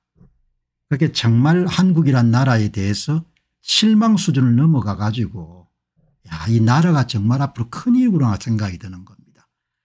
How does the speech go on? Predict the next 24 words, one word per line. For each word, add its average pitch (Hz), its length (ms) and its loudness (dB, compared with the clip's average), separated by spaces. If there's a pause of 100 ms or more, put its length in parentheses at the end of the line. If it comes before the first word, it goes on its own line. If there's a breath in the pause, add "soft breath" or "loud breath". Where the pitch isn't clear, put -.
(220)
그냥 160 300 2
권력을 196 500 2
잡은 123 320 2
사람들이 151 360 2
뭉개면 147 600 4
뭉개는 127 560 2
거고 175 440 0 (400)
그냥 143 340 2
밀어붙이면 170 640 2
다 107 160 2
밀어붙이는 113 760 0
거죠. - 240 -20 (680)
그게 208 280 2
많은 233 480 0
한국인들이 185 720 2
다 139 240 -2
박수를 175 500 0
치고 120 240 0
하니까 95 800 -2 (320)
참 160 240 0
이 175 300 0 (220)
앞으로 165 380 0
상황이란 190 680 2
것이 156 400 0